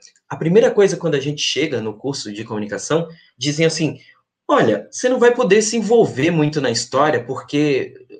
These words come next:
a gente é neutro. Fato, a gente não vai poder opinar, mas a gente tem uma opinião sobre aquilo e ela não se manifesta só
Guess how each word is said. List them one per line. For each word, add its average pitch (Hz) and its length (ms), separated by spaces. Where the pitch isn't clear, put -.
a 123 80
gente 165 300
é - 20
neutro. 123 380
Fato, 135 460
a 107 60
gente 107 280
não 147 60
vai 120 180
poder 123 280
opinar, 104 920
mas 135 280
a 156 40
gente 143 300
tem 190 140
uma 170 140
opinião 123 380
sobre 104 280
aquilo 151 320
e 123 100
ela 160 180
não 185 120
se 196 120
manifesta 190 540
só 127 480